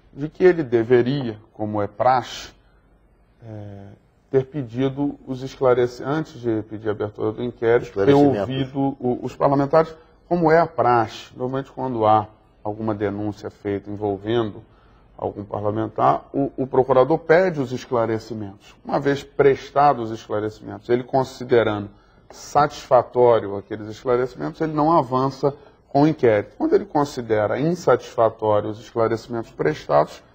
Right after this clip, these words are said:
Speaker 1: ele, é, é, pede o inquérito. E des-, e ne-, e, e no caso da, da la-, da Operação Lava Jato, isso não ocorreu.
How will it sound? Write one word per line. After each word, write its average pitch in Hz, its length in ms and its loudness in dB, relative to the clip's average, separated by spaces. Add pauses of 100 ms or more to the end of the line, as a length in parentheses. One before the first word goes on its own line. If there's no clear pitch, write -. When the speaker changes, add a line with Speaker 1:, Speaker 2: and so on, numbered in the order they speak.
(380)
Speaker 1:
ele, 143 320 4 (300)
é, 127 460 0
é, 120 40 6
pede 123 360 2
o 139 40 -6
inquérito. 107 480 -4
E 123 60 -8
des-, 139 260 4
e 135 60 -8
ne-, 135 340 -2
e, 131 280 -2
e 123 340 -4 (580)
no 120 200 -4
caso 117 400 2
da, 107 400 0
da 101 100 0
la-, 101 200 4
da 98 260 -4
Operação 101 480 -4
Lava 98 300 0
Jato, 104 440 -2
isso 123 320 -8
não 135 220 4
ocorreu. 127 640 2